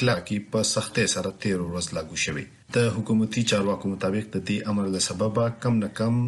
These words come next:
د اووه اعشاریه شپږ میلیون خلکو ژوند اغیزمن شوی. د دې نه وړاندې چې صورتحال نور سنګین شي، نو د کالیفورنیا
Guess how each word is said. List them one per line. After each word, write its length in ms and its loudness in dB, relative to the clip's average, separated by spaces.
د 140 2
اووه 440 0
اعشاریه 500 0
شپږ 420 0
میلیون 380 -2
خلکو 340 -2
ژوند 320 -2
اغیزمن 420 -8
شوی. 180 -4
د 20 0
دې 180 0
نه 80 -4
وړاندې 420 2
چې 80 -2
صورتحال 580 0
نور 220 2
سنګین 420 2
شي، 180 2
نو 120 2
د 120 -2
کالیفورنیا 560 -2